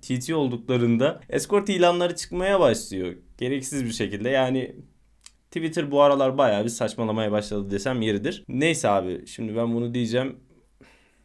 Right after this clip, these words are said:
Çok yanlış yerlere çekecekler. Onun için neyse. Neyse, hiç önemli değil o. Şu anda Twitter'da bildiğiniz üzere öpüşmek temalı bir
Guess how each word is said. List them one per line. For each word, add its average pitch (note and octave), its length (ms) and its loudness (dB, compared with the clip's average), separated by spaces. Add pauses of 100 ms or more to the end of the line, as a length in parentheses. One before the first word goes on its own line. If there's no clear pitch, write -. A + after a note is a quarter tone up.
(220)
Çok - 280 -8
yanlış G#2+ 320 -6
yerlere G#2 340 -2
çekecekler. F#2 580 -8
Onun G#2+ 280 -6
için G2 280 -8
neyse. G#2+ 480 -2 (360)
Neyse, G#2 500 -8
hiç A#2 300 -12
önemli G2 400 -6
değil F#2+ 200 -2
o. B2+ 200 -2
Şu D3 140 0
anda A#2+ 220 2
Twitter'da A#2 560 -4
bildiğiniz B2 500 0
üzere G#2+ 460 -2 (360)
öpüşmek D#3+ 600 0
temalı C3 460 0
bir E3 220 2